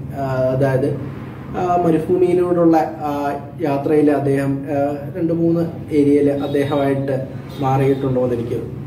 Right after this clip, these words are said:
എൻ്റെ ഒരു പേഴ്സണലായിട്ട് എനിക്ക് തോന്നിയിട്ടുള്ള കാര്യമാണ് ഞാൻ പറഞ്ഞത്. ആ ഒരു രംഗം നമ്മൾ മാറ്റി നിർത്തി കഴിഞ്ഞാൽ സിനിമയുടെ ഒട്ടുമിക്ക അല്ലെങ്കിൽ ബാക്കി സിനിമ മുഴുവൻ അദ്ദേഹം നജീം എന്ന ഒരു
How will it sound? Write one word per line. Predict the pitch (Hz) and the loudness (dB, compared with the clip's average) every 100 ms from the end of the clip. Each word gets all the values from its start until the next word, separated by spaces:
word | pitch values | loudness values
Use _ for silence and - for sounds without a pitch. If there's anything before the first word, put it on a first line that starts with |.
| - - | -12 0
എൻ്റെ | 165 180 | 4 6
ഒരു | 196 | 6
പേഴ്സണലായിട്ട് | 196 170 160 165 160 151 - - - | 6 4 2 2 -2 -2 -6 -10 -6
എനിക്ക് | 170 165 175 170 | -2 0 0 0
തോന്നിയിട്ടുള്ള | 147 147 135 127 | 2 2 2 0
കാര്യമാണ് | 120 120 117 | 0 0 -2
ഞാൻ | 113 117 | -2 -4
പറഞ്ഞത്. | 113 110 104 - - - - 180 | -4 -4 -6 -6 -6 -6 -4 -2
ആ | 214 | 2
ഒരു | 202 | 2
രംഗം | 185 190 | 2 0
നമ്മൾ | 175 170 | 0 0
മാറ്റി | 165 156 151 | 2 0 0
നിർത്തി | 175 - 160 | 0 2 2
കഴിഞ്ഞാൽ | 139 127 135 131 113 117 - - - - - | 2 2 2 2 0 -4 -8 -10 -10 -12 0
സിനിമയുടെ | 185 202 196 190 185 185 175 | 6 6 6 4 2 0 -4
ഒട്ടുമിക്ക | - 185 180 165 | 0 2 2 2
അല്ലെങ്കിൽ | 151 147 165 165 | 0 2 4 4
ബാക്കി | 165 160 160 180 | 4 4 2 0
സിനിമ | 165 165 165 | 0 2 4
മുഴുവൻ | 160 156 165 170 | 4 4 4 2
അദ്ദേഹം | 143 135 139 143 139 | 0 0 0 0 -2
നജീം | 143 135 143 190 | -2 0 2 2
എന്ന | 170 160 | 2 2
ഒരു | 139 131 | 2 0